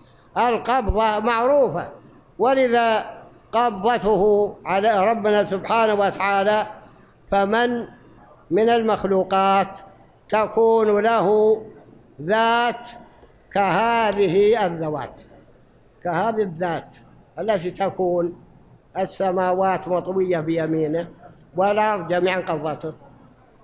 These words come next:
تكون الأرض كلها قبضته؟ هل هناك يد من المخلوقين يمكن أن تعمل هذا؟ لا، القبضة كلنا نعرف معنى القبضة. ما معنى القبضة؟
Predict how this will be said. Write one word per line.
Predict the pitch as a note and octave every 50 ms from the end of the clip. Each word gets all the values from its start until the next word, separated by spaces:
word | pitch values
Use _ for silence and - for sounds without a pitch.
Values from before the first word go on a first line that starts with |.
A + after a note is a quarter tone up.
| _ _
تكون | - F#3+ F3+ - - G#3 G3 G3 F#3+
الأرض | F#3 G3+ G#3+ G#3 G3 F#3+ D3
كلها | - F#3 F#3+ F3+ F#3 F3 D#3+ D#3+
قبضته؟ | D#3+ F3+ E3 D3+ D#3+ F3 E3+ - F#3 F3 C3+ - - - - - - - - - _ _ _ _ _ - -
هل | A#3 A#3+ G3
هناك | G#3 A3 A3 A3 G#3+ - -
يد | F#3 F#3+ F#3+ F#3+ F#3 F#3 - - - - - - - - _ _ _ _ _ _ _ _ _ -
من | D3+ F#3+ G#3+
المخلوقين | A3 A3+ A3+ A3+ G3+ - - G3+ G#3 G3 G3+ A3+ G#3+ G#3 G#3 E3+ F#3
يمكن | G3 G#3+ A3 G#3 - G3 G3 F#3+
أن | G3 F#3 F3
تعمل | - F3+ F#3+ F#3 F#3 F3+ D3
هذا؟ | D#3+ F#3 F3 E3 D#3+ F3+ F#3+ G3 F#3+ - - - - _ _ _ _ _ _ _ _ _ _ _ _ _ _ _ _ _ _ _ _ _ _ _ _ _ _ _ _ _ _ _ _ _ _ _ _ _ _ _ _
لا، | F3 A#3 B3 A3+ F#3+ B2 - - - - -
القبضة | D#3 D3+ - - A3 A3+ G3 E3 F3 F3 D#3+
كلنا | D3 - - A3 B3+ B3 A#3
نعرف | A3+ A3 G3+ A3 G#3
معنى | F#3+ G#3+ G3+ G#3 G3+
القبضة. | F#3+ F#3+ F#3+ F3+ E3 D#3+ D3+
ما | G3 B3+ C4
معنى | B3 G#3+ G#3 G3+
القبضة؟ | F#3+ - F#3 F3 D3+ D3 D#3+ D#3+ B2+